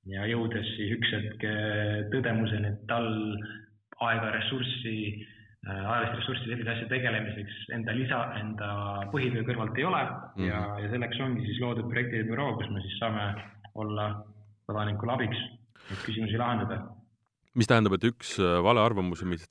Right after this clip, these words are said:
Speaker 2: äh, ütleme siis, äh, äh, võib-olla maja ehitajal on, on see, et, äh, majaga tuleb automaatselt kaasa kasutusluba, eks ju?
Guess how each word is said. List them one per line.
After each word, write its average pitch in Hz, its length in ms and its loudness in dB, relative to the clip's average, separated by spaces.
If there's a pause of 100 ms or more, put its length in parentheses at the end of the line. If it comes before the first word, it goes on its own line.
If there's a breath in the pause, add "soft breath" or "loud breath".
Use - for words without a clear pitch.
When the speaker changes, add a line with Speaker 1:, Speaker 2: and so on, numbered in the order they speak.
Speaker 2:
äh, 85 240 0
ütleme 85 340 -2
siis, 82 380 -6
äh, 85 160 0 (520 loud breath)
äh, 85 600 0 (200)
võib-olla 92 260 2
maja 98 220 4
ehitajal 98 440 2
on, 107 180 4
on 85 100 0
see, 92 340 4
et, - 260 -8
äh, 85 120 -2
majaga 92 500 2
tuleb 92 280 4
automaatselt 101 680 4
kaasa 95 260 4
kasutusluba, 90 520 2
eks - 160 -8
ju? - 20 -16